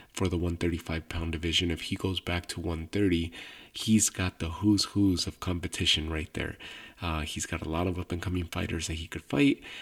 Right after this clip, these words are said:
and he's got a lot of unification fights that, that he could make, or, or titles that he could go for at this point, 'cause he doesn't have any now. Um, but there's a lot of competition there,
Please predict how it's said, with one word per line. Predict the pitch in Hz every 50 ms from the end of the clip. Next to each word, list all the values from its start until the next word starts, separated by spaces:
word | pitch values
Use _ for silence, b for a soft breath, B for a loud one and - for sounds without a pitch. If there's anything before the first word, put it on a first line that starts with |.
| B B -
and | 92 92 -
he's | - 95 90 -
got | - 90 87
a | 85 82
lot | 87 87 85 90
of | 87 90
unification | 92 87 87 87 - - - - 98 101 98 - - 95 95 92 -
fights | - 92 92 90 - -
that, | - 90 87 87 90 - -
that | 87 85
he | 87 90
could | - - 92
make, | 92 92 90 -
or, | - 92 92 87 - -
or | - 82 82 - - - - -
titles | - 92 107 110 98 87 -
that | 85 82
he | 82 76
could | - - -
go | - 82 78
for | - - - 92
at | 87 -
this | - - -
point, | - - 82 85 90 -
'cause | - - -
he | - -
doesn't | - 82 85 85
have | 80 80 80 82
any | 82 80 80
now. | 80 87 95 98 92 90 87 B B B B B B B B B -
Um, | 87 80 80 78 76 76 - - _ _ _ _ _ - - _ _ _ -
but | - 107 -
there's | 95 87 - -
a | 85
lot | 85 87 92 90 90
of | 87 85 -
competition | - - 82 - - - 85 80 - - 82 80
there, | 80 82 82 82 82 80